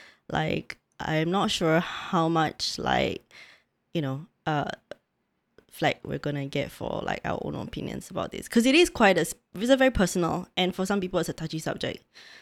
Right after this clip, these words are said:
Like, this whole decision to have kids or not, or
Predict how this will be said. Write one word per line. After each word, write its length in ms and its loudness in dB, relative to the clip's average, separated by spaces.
Like, 220 -4
this 120 -4
whole 680 0
decision 420 -2
to 100 -6
have 180 -4
kids 300 -4
or 80 -6
not, 240 -8
or 220 10